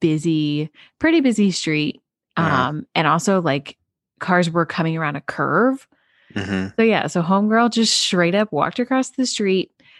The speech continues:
Speaker 1: I don't remember what she said. You know, she was two. I don't remember what her reasoning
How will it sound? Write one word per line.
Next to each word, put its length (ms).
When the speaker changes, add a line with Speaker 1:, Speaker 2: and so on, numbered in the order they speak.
Speaker 1:
I 140
don't 240
remember 500
what 180
she 200
said. 380
You 100
know, 100
she 180
was 120
two. 280
I 60
don't 120
remember 200
what 140
her 140
reasoning 720